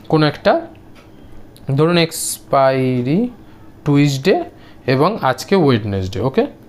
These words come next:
এই ওয়েডনেসডেতে মার্কেট ধরুন রয়েছে বাইশ হাজার চারশো। এখানের আপনি যদি কল অপশন দেখেন, তাতে যদি একশো টাকা প্রিমিয়াম থাকে, তাহলে এটাতে আজকে হয়তো আশি টাকা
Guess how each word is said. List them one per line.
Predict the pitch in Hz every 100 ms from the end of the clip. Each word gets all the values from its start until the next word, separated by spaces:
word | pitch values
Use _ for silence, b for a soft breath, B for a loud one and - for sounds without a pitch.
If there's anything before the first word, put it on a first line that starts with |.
| B B B -
এই | 185
ওয়েডনেসডেতে | 196 185 185 240 214 165 135 214
মার্কেট | 160 139 143 185 180
ধরুন | 190 208
রয়েছে | 175 170 233
বাইশ | 214 147 139 143 156
হাজার | 147 165 262 -
চারশো। | 139 110 - - - - - - - - B B B B B -
এখানের | 151 151 196 226
আপনি | 214 190
যদি | 202 214
কল | 226 180 175
অপশন | 165 - 180 143
দেখেন, | 120 165 208
তাতে | 180 131 170
যদি | 165 175 208 -
একশো | 135 - - - 175
টাকা | 175 175 190
প্রিমিয়াম | 180 156 165 180 156
থাকে, | 117 - 175 330 B B B
তাহলে | 147 170 151 180 294
এটাতে | 151 147 170 170
আজকে | 214 139 139 139 170
হয়তো | 170 170
আশি | 185 127 - 185
টাকা | 185 185 233